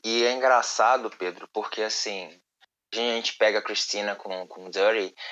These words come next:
é, a Dirty foi uma das últimas faixas a ser gravadas pro álbum, né? Então, assim, é, e, e ela é uma das últimas faixas do álbum também,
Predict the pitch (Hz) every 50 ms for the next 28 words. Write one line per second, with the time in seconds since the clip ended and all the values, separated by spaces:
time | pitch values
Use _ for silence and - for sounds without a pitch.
0 | - - - 107 107 104 107 110 110 117 117 123 117 117 113 117 110 117 113 -
1 | 143 143 - - 139 127 123 - 120 - 123 120 135 143 143 131 123 123 123 120
2 | - - 123 120 113 107 107 98 101 101 104 104 104 113 127 139 - - - -
3 | - - _ - 123 117 - 127 120 127 127 - - 135 123 117 110 107 104 101
4 | 98 90 - _ _ _ - 110 110 110 110 107 107 104 104 104 98 - - -
5 | - 123 127 143 - - 131 135 135 135 135 151 160 156 156 151 151 147 139 139
6 | 139 - 160 156 - - 147 160 - 147 131 127 120 113 107 104 110 110 - 117
7 | 104 104 101 95 82 85